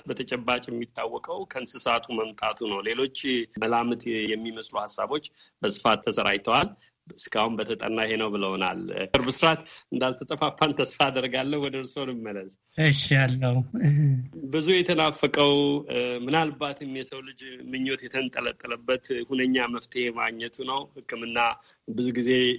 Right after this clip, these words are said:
Speaker 1: በራሱ ሰዓትም ቢሆን ለብዙ በሽታዎች በአንድ ወቅት አደገኛ ለሆኑ በሽታዎች መድኃኒት ያገኛል፣ መፍትሄ ይሰጣል፣ ክትባት ይፈጠራል። ኮቪድ አስራ ዘጠኝ ሁነኛ መድኃኒትም ክትባትም እንደሌለው ከመጀመሪያው አስቀድመው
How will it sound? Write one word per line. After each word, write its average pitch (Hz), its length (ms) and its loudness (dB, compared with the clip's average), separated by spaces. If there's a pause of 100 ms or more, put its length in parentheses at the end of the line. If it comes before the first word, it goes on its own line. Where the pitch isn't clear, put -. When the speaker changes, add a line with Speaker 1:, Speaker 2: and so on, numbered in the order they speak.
Speaker 1:
በራሱ 120 400 2
ሰዓትም 117 420 -2
ቢሆን 123 300 -2 (1200)
ለብዙ 165 380 4
በሽታዎች 123 640 0 (600)
በአንድ 123 320 2
ወቅት 151 180 -4
አደገኛ 117 500 0
ለሆኑ 113 320 -2
በሽታዎች 120 500 -2
መድኃኒት 117 420 0
ያገኛል፣ 113 500 0 (280)
መፍትሄ 127 360 2
ይሰጣል፣ 113 500 0 (300)
ክትባት 127 480 4
ይፈጠራል። 95 580 -2 (300)
ኮቪድ 131 420 2
አስራ 131 340 4
ዘጠኝ 127 340 0 (240)
ሁነኛ 131 340 4 (120)
መድኃኒትም 127 640 2 (280)
ክትባትም 117 540 0
እንደሌለው 110 440 2
ከመጀመሪያው 107 560 0
አስቀድመው 104 640 -2